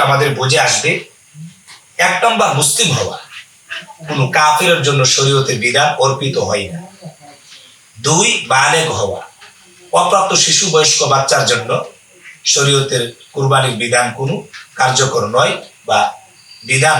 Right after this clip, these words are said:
অর্পিত হয় না। এবং আকেল হওয়া, মস্তিষ্কের ভারসাম্যহীন পাগল, পাগলের জন্য কোনো শরীয়তের বিধান কুরবানি আসে না। মুকিম হওয়া, বাড়িতে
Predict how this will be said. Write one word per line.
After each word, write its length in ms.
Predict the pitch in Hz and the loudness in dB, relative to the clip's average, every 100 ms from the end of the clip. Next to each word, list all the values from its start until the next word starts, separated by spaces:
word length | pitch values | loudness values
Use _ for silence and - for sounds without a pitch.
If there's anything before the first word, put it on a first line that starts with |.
| - | 0
অর্পিত 360 | 139 139 139 131 | 0 0 -2 -2
হয় 260 | - 101 98 | 0 -2 -4
না। 80 | - - _ - - - - - _ - - - - 147 | -12 -20 _ -20 -20 -20 -20 -20 _ -20 -20 -20 -6 -2
এবং 220 | 160 160 147 - - - 254 254 277 | 2 4 4 0 -8 -18 -8 0 2
আকেল 280 | - 233 208 135 | 2 2 0 0
হওয়া, 220 | - - - - - - - - | 0 -2 -8 -16 -20 -20 -20 -8
মস্তিষ্কের 560 | 127 160 - 196 - 143 131 | -2 0 0 0 2 2 2
ভারসাম্যহীন 680 | 135 - 180 165 143 147 - 147 | 2 2 0 2 0 0 -2 0
পাগল, 360 | - - - - - - - - - - - | 2 2 -2 -4 -16 -20 -20 -20 -20 -8 0
পাগলের 420 | 139 165 175 170 | 2 2 2 2
জন্য 160 | 156 147 135 | 0 0 -2
কোনো 120 | 139 | 0
শরীয়তের 520 | 127 135 135 135 131 104 | 0 0 2 2 0 -2
বিধান 300 | 120 139 139 131 | -2 0 0 -2
কুরবানি 400 | 120 120 127 - - | -2 0 0 0 0
আসে 180 | - - - | 0 0 -4
না। 80 | - - - _ _ _ _ _ _ _ 113 | -12 -20 -20 _ _ _ _ _ _ _ -2
মুকিম 420 | 151 180 262 247 135 | 0 2 2 0 0
হওয়া, 240 | - - - - - - - - - - - | -2 -4 -10 -16 -14 -14 -16 -20 -20 -4 0
বাড়িতে 360 | 147 196 - | 2 2 0